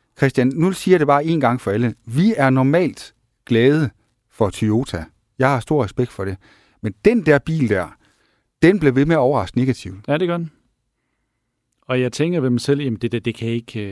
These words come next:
Speaker 2: øh, det kan ikke, det kan ikke reddes."
Speaker 1: Nej.
Speaker 2: Jeg har spurgt, om jeg kunne låne en, øh, B Z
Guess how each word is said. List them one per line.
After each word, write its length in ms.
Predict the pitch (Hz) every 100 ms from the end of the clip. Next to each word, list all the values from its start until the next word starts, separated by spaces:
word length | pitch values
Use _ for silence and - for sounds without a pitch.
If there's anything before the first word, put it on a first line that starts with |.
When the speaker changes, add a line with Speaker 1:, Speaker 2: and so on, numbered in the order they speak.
| 98
Speaker 2:
øh, 60 | -
det 100 | 113
kan 140 | 113
ikke, 320 | 113 117 - -
det 100 | 120
kan 100 | -
ikke 120 | 120 110
reddes." 440 | 113 135 135 - _
Speaker 1:
Nej. 180 | 110 110 _ _ _ _ _ _ _ _ _ _ _ _ 156
Speaker 2:
Jeg 80 |
har 80 | 156
spurgt, 260 | 151 220 185
om 100 | 131
jeg 100 | 131
kunne 120 | 139
låne 240 | 151 190
en, 120 | 147 127
øh, 80 |
B 80 | 113 160
Z 100 | 139